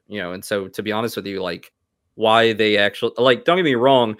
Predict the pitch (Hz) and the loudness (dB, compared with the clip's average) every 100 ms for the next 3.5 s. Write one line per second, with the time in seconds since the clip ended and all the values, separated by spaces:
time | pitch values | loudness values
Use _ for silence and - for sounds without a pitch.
0 | - _ - 165 170 151 151 113 107 117 | -16 _ 0 0 0 -2 -4 -2 0 0
1 | 123 113 107 117 104 110 107 107 107 - | 0 -4 -8 -12 -8 -8 -8 -10 -12 -8
2 | 113 107 107 101 95 113 110 98 101 _ | -6 -4 -6 -8 -10 -8 -6 -8 -12 _
3 | _ 123 117 117 | _ -2 -2 -2